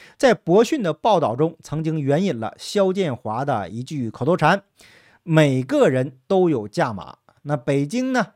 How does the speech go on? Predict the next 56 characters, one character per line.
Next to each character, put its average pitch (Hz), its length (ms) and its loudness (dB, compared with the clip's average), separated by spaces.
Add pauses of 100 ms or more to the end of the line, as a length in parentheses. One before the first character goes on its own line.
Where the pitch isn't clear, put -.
每 147 420 0
个 240 260 0
太 190 300 -4
子 131 140 -8
党 107 220 -4 (280)
都 285 240 2
有 110 180 0
价 117 220 -2
码。 92 120 -12 (480)
二 226 80 4
零 208 140 0
一 214 40 -2
四 220 140 -6
年 196 160 2
六 247 180 0
月， 165 220 0 (220)
肖 226 180 4
建 226 160 2
华 156 220 2
在 156 240 2
接 208 260 -2
受 202 240 -2
美 127 320 -4
国 170 360 2
《纽 127 260 -2
约 175 120 0
时 151 240 -6
报》 247 200 2
的 139 100 0
访 110 220 -10
问 139 100 -6
的 131 80 -4
时 131 140 -6
候， 156 320 2
就 240 120 0
曝 269 220 2
光 208 240 6
他 214 160 2
手 139 220 -2
下 196 100 2
的 170 100 0
公 214 240 -4
司 208 280 -2
曾 190 200 -6
经 214 140 0
出 233 240 -6
资 202 320 -4
一 226 240 -4
千 208 300 2
五 180 180 -6
百 196 160 4
万 156 100 2
元 160 140 -2
人 160 100 0
民 185 200 -2
币 247 180 0